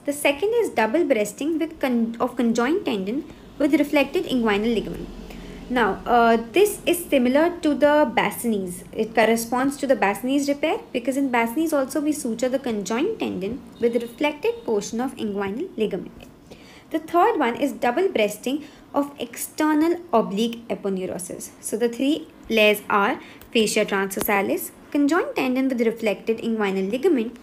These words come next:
and external oblique aponeurosis. The surgery of choice is Lichtenstein's tendon free mesh hernioplasty. Now,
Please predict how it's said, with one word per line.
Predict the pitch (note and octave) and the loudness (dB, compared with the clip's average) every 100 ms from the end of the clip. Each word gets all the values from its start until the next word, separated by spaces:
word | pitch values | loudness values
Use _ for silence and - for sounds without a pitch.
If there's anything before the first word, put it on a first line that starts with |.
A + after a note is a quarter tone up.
| - C4+ | -8 -4
and | C4 | -4
external | A#3 - A3 A#3 C4+ - | -4 -2 -2 -2 -2 -2
oblique | F#3 G3 C#4 - | -2 -2 -6 -6
aponeurosis. | A#3+ A#3 F#3 F3 - - - - - - - - - - | -8 -6 -6 -6 -8 -10 -14 -16 -18 -20 -20 -20 -20 -14
The | C#4+ | -10
surgery | C#4+ D#4+ D#4+ G4+ C5+ C5+ | 0 2 2 2 2 0
of | - | 0
choice | - A#3 C4 - - | 2 2 2 -4 -2
is | B3+ B3 - - - - | -2 -2 -8 -18 -18 -4
Lichtenstein's | A#3 A3+ A#3 D4+ D4+ - D#4 D#4 | 2 4 4 2 2 0 0 0
tendon | - A#3 G3 G3 B3 C#4 | -2 -2 -2 -2 -2 -6
free | - C#4 E4 E4 | -4 2 4 4
mesh | A#3 A#3+ - | 2 0 -4
hernioplasty. | - F#3+ G3 B3 - - - - - - - - - - | -4 -2 -2 -4 -6 -6 -10 -14 -18 -20 -20 -20 -18 -6
Now, | G#3+ | -4